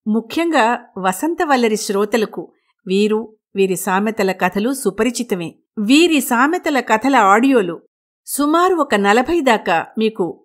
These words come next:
ఇక్కడ డిస్క్రిప్షన్ బాక్స్లో ప్లేలిస్ట్ లింకుగా ఇవ్వడం జరిగింది. కాబట్టి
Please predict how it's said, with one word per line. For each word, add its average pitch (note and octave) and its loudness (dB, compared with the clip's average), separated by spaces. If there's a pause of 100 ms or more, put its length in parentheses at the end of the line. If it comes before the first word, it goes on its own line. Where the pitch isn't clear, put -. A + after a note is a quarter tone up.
ఇక్కడ G3+ -4
డిస్క్రిప్షన్ A3+ -4
బాక్స్లో F#3+ 0
ప్లేలిస్ట్ C4+ 0
లింకుగా G#3 0
ఇవ్వడం G3+ 0
జరిగింది. F#3 -4 (140)
కాబట్టి G#3 -2